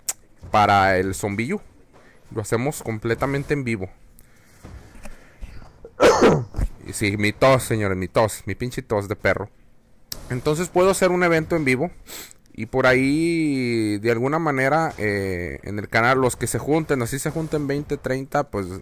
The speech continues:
vamos viendo cuántos son los que se juntan. Eh, pero estoy pensando qué día podría ser un día al fin de semana por la noche,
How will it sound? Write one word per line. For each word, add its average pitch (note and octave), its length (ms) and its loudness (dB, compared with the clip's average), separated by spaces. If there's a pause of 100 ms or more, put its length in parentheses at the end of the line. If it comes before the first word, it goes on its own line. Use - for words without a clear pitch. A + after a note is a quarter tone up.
vamos A#2+ 340 -6
viendo A#2 260 -4
cuántos A#2 280 -4
son G#2+ 140 -6
los A#2+ 120 -10
que A#2+ 80 -8
se G2 140 -8
juntan. D#3+ 460 -8 (1160)
Eh, A#2 920 4 (300)
pero C3 140 0
estoy D#3 160 -4
pensando F3+ 880 2
qué E3 180 0
día E3 320 4
podría D3 340 4
ser D#3+ 180 0
un E3 180 -2
día D3+ 240 2
al D3 80 -4
fin C3 180 -6
de D3 80 -8
semana A#2+ 540 -4
por G#2+ 200 -4
la G#2 120 0
noche, A2+ 400 -6